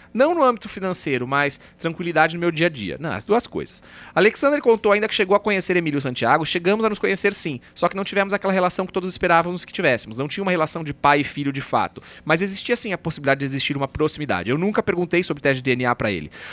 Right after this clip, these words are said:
Nunca falamos sobre isso, mas devia ter perguntado, né? Mas eu sempre tinha certeza, a certeza de que o que me foi passado. E ele com certeza também, porque senão ele teria pedido o D N A. De acordo com a família re-, com a Fabiola, jornalista do A Hora, da Venenosa,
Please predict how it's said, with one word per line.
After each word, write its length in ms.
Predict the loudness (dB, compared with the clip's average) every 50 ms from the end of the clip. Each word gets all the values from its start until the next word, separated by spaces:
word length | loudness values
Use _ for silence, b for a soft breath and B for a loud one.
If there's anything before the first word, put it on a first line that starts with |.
| B B 2
Nunca 300 | 4 4 4 4 2 0
falamos 320 | 2 2 2 2 0 0
sobre 220 | -2 -2 0 0 -2
isso, 140 | -2 -2 -2
mas 100 | -2 0
devia 160 | 2 2 2 2
ter 120 | 2 0
perguntado, 540 | -2 -2 -2 -2 0 2 4 4 4 2 0
né? 120 | -4 -6 b b b b b b -2
Mas 120 | 0 0
eu 60 | 0 0
sempre 280 | 0 -2 -4 -4 -6
tinha 220 | -8 -6 -4 -2 -2
certeza, 500 | -2 -2 -4 -2 0 2 2 2 2 0
a 60 | 0
certeza 420 | 0 -2 -2 0 0 0 0 0
de 120 | -4 -6 -8
que 420 | -10 -8 -6 -6 -4 -4 -2 -4
o 40 | -4
que 100 | -4 -6
me 60 | -6
foi 140 | -4 -2 -4 -2
passado. 560 | 0 2 2 2 2 2 2 2 0 -4 -8 -14 -12 -2
E 140 | 2 2
ele 120 | 2 2 0
com 180 | -2 -6 -6
certeza 340 | -4 -4 -2 -2 -2 -2 -2
também, 320 | -2 -4 -4 -4 -4 -6 -6
porque 220 | -8 -8 -6 -6
senão 300 | -6 -4 -2 -2 0 0
ele 100 | 0 -2
teria 280 | -2 -2 0 0 0 0
pedido 440 | -2 -6 -8 -8 -8 -6 -6 -6
o 20 | -4
D 120 | -2 -2
N 160 | -2 -2 -2
A. 160 | -2 -2 -4 -6 B B B B B B B B B
De 100 | 2 2
acordo 340 | 2 4 4 2 0 0 -2
com 140 | -2 -2 -2
a 60 | 0
família 360 | 0 0 -2 -2 0 0 0
re-, 240 | 0 0 0 -2 -2 -2 -4 -6 -8 -6 -2
com 80 | 0
a 80 | 0 2
Fabiola, 500 | 0 -2 -2 -2 -2 0 2 2 2 2
jornalista 560 | 0 -2 -4 -2 -2 -2 -2 -4 -4 -4 -4
do 140 | -4 -2 -2
A 80 | 2
Hora, 260 | 4 4 4 4 4 2
da 80 | 0
Venenosa, 640 | -2 -2 -4 -4 -4 -4 -2 -2 0 0 -2 -2 -6